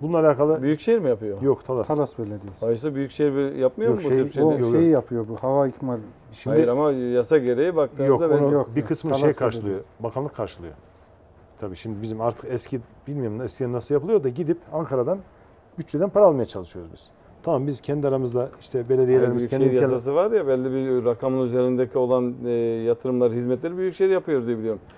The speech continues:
Speaker 2: Mesela Mustafa Yalçın o zaman büyük işlere imza atıyor.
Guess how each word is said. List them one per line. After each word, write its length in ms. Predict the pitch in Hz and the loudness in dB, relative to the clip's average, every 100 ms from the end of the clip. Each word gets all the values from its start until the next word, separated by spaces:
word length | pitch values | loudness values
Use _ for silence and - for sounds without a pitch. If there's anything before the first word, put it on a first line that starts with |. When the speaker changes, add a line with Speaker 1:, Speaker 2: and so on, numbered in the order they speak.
| - - _ | -20 -20 _
Speaker 2:
Mesela 180 | - 110 | -12 -10
Mustafa 280 | 110 127 127 | -6 0 4
Yalçın 320 | 131 127 143 | 4 4 -2
o 60 | |
zaman 280 | 131 151 185 196 - - - - - - | 0 2 0 -2 -16 -20 -20 -20 -16 -6
büyük 200 | 131 139 | -6 -4
işlere 340 | 127 160 180 | -4 0 2
imza 260 | 202 185 131 | 2 4 4
atıyor. 340 | 113 107 95 | 2 -4 -6